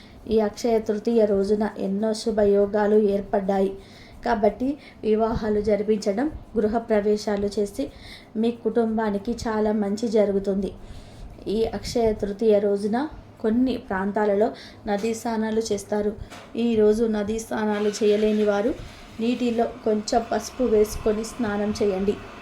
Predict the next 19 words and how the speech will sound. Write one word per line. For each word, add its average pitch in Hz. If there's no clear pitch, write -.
పుణ్య 254
నదుల్లో 220
స్నానాలు 220
చేసినంత 214
పుణ్య 220
ఫలితం 220
క-, 226
దొరుకుతుంది. 214
అలాగే 226
మీ -
దగ్గరలో 233
ఉన్న 208
దేవాలయాలకు 208
వెళ్ళండి. 202
ఈ 214
రోజున 214
చేసే 208
ప్రతి 208
కార్యం 220